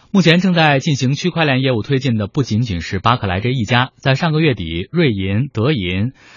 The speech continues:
桑坦德以及纽约的梅隆银行宣布已经联手开发新的电子货币，希望未来能够通过区块链技术来清算交易，并且成为全球银行业通用的标准。四家银行呢，还将和英国的券商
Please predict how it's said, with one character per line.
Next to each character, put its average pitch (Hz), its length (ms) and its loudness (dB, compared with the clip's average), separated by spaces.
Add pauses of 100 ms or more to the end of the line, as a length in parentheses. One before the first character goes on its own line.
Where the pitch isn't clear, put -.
(160)
桑 196 220 2
坦 101 180 0
德 98 220 2
以 101 160 -2
及 95 240 -2
纽 90 240 -2
约 139 160 -2
的 131 80 0
梅 104 160 2
隆 156 180 2
银 127 80 2
行 104 160 -2
宣 123 220 -2
布 110 160 -2
已 85 80 -4
经 107 180 -2
联 113 220 2
手 85 160 -4
开 - 180 -6
发 107 160 -2
新 214 280 2
的 113 120 0
电 95 140 -2
子 87 100 -4
货 90 200 -4
币， 95 180 -2 (260)
希 180 140 0
望 160 160 4
未 165 100 2
来 98 200 0
能 101 120 -2
够 98 220 -2
通 120 180 -4
过 101 240 -4
区 180 200 -4
块 190 120 0
链 135 160 0
技 98 160 -4
术 90 140 -6
来 87 240 -6
清 156 240 -2
算 127 180 -2
交 135 220 2
易， 110 180 -2 (180)
并 123 120 2
且 90 120 -2
成 92 160 -4
为 98 140 -2
全 98 220 -2
球 101 220 -2
银 95 140 -4
行 104 200 -4
业 95 100 -2
通 220 220 2
用 226 100 4
的 101 80 0
标 90 180 -2
准。 87 180 -8 (540)
四 220 120 2
家 220 140 6
银 196 140 4
行 143 160 2
呢， 156 120 2
还 117 100 2
将 147 220 0
和 95 420 -2
英 175 180 2
国 101 160 -2
的 110 140 0
券 117 280 -2
商 135 220 0